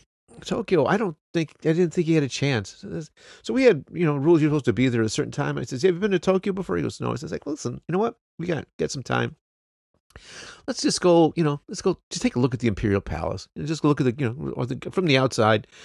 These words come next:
just, like, look around and see." 'Cause I, I said, "We, we, we can do this. We can do, go do the electronics area. We can, we can do this." He says, "Eh, it's okay. We, let's do that." We got in a taxi, went over there. We showed, and then it's like,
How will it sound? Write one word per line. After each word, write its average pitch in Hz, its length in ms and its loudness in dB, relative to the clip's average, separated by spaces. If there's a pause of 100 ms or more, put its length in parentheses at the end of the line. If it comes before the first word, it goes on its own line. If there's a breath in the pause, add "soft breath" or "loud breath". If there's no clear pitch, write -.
(160 loud breath)
just, - 180 -4
like, 143 120 0
look 151 160 0
around 120 720 2
and 117 140 -10
see." 127 180 -6
'Cause 104 240 -2 (160)
I, - 320 -10
I 123 120 -6
said, 104 160 -4
"We, 110 160 2
we, 123 280 -4
we 139 140 -2
can 127 80 -4
do 120 120 4
this. 147 260 4
We 135 100 2
can 113 140 -2
do, 104 200 0
go 120 200 -6
do 107 160 0
the 101 80 0
electronics 117 560 0
area. 113 400 2 (800 loud breath)
We 123 160 -4
can, 113 160 -4
we 123 80 2
can 107 140 -4
do 98 200 0
this." 117 220 -4
He 143 100 -8
says, 160 240 -8 (100)
"Eh, - 140 -6 (180)
it's - 160 -6
okay. 202 380 2
We, 311 240 2
let's 240 160 0
do 254 140 0
that." 110 160 4
We 107 80 -6
got 135 140 -2
in 123 40 -2
a 117 40 -4
taxi, 127 500 -4 (880)
went 135 160 -2
over 110 160 -2
there. 110 240 -2 (420 loud breath)
We 180 80 0
showed, 143 300 4
and 131 100 0
then 135 200 2
it's 135 120 -10
like, 127 120 -2